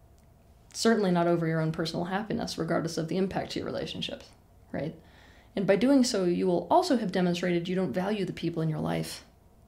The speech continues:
You will have demonstrated yourself to be a person who lacks integrity and honor.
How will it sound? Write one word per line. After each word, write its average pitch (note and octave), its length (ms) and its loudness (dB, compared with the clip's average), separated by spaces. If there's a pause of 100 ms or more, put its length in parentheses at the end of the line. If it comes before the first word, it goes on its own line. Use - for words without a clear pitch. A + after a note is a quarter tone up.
You A3 120 2
will G#3 100 6
have F3+ 140 2
demonstrated F#3 680 2
yourself F#3+ 400 -2
to - 80 -12
be G3+ 100 -2
a G3+ 60 -2
person B3+ 360 0
who B3+ 120 0
lacks A#3+ 420 0
integrity G3+ 560 -2
and A3+ 140 4
honor. G#3 360 -2